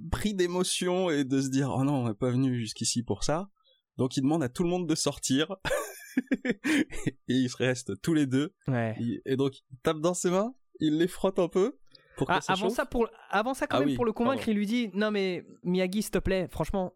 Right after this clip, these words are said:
Speaker 2: c'est cool, je suis arrivé jusque-là, mais le but, c'était de gagner pour qu'ils arrêtent de m'embêter. Et là, je sens que, vu mon niveau, je peux gagner. Moi, je, je fais ça, c'est pour gagner, quoi. »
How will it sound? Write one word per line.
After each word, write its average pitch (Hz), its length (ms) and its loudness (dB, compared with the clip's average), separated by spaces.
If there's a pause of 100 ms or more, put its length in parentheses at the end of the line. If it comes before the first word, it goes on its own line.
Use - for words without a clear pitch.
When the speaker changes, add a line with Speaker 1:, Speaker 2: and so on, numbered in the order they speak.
(140)
Speaker 2:
c'est - 160 -2
cool, 180 180 0
je - 40 -10
suis 156 100 -2
arrivé 131 220 0
jusque-là, 165 400 0
mais 151 160 0
le 131 120 2
but, 175 300 -4 (280)
c'était - 360 -2
de 135 60 -4
gagner 160 240 0
pour - 200 -2
qu'ils 131 220 -2
arrêtent 147 200 0
de 139 80 0
m'embêter. 139 520 0 (440)
Et 135 180 2
là, 180 160 4
je 156 140 0
sens 196 220 0
que, 147 540 2
vu 135 100 -8
mon 151 140 0
niveau, 160 220 0
je 135 140 -2
peux 175 160 2
gagner. 156 320 0
Moi, 123 160 0
je, 113 180 -2
je 110 160 -8
fais 120 80 -2
ça, - 180 -2
c'est - 180 -2
pour - 300 -4
gagner, 165 260 0
quoi. » - 240 -10